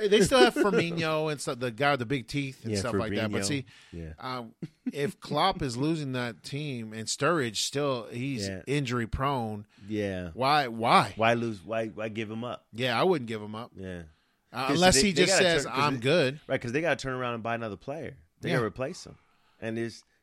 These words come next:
Speaker 2: there's not that many Coutinhos out there.
Speaker 1: No.
Speaker 2: I don't think there's any.
Speaker 1: No.
Speaker 2: So.
Speaker 1: So, yeah, Ne-, the Neymar trade is, is, is crazy. That's a lot of money. And just like, uh,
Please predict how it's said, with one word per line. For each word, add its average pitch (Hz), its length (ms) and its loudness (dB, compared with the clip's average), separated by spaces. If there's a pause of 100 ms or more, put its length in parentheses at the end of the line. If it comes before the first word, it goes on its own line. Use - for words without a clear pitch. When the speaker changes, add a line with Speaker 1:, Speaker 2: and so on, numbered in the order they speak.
Speaker 2:
there's 101 140 -12
not 131 140 -4
that 135 60 -4
many 131 140 -4
Coutinhos 147 500 -6
out 78 200 -12
there. 78 120 -12
Speaker 1:
No. 143 260 -6
Speaker 2:
I - 20 -6
don't 113 200 -4
think 117 140 -10
there's 113 160 -8
any. 113 280 -8 (200)
Speaker 1:
No. 117 200 -12 (260)
Speaker 2:
So. 60 320 -16 (120)
Speaker 1:
So, 107 280 -6 (560)
yeah, 190 180 2
Ne-, 208 200 2
the 175 120 4
Neymar 233 300 4
trade 214 220 8
is, 170 140 4
is, 131 340 -6
is 117 240 -6
crazy. 147 500 0
That's 127 220 -4
a 117 40 -6
lot 123 180 0
of 120 60 -2
money. 127 280 -2
And 120 80 -4
just 143 200 -2
like, 139 220 2
uh, 123 220 0